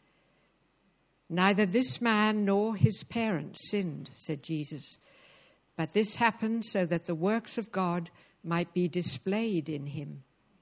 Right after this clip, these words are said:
As long as it is day, we must do the works of him who sent me. Night is coming when no one can work.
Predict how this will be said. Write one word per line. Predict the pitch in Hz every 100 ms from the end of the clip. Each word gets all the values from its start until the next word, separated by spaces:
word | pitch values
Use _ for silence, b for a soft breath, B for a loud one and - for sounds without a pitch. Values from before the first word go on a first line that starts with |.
| _ b b b b b b b b _
As | 196 175
long | 214 254 269
as | 277 220
it | 269
is | 254 202
day, | 165 190 170 165 175 b b b -
we | 160
must | 165 -
do | 196 208
the | 202
works | 202 247 254 -
of | 175
him | - 214 214
who | 196 202
sent | - 226 254 -
me. | 165 143 - _ _ _ _ _ _ _ _ _ -
Night | 160 175 202 220 220 - -
is | 185 175 -
coming | - 196 202 165 151 143 b b b _
when | 160 165 170
no | 175 196 190
one | 160 147 147
can | - 156 151
work. | 160 170 151 -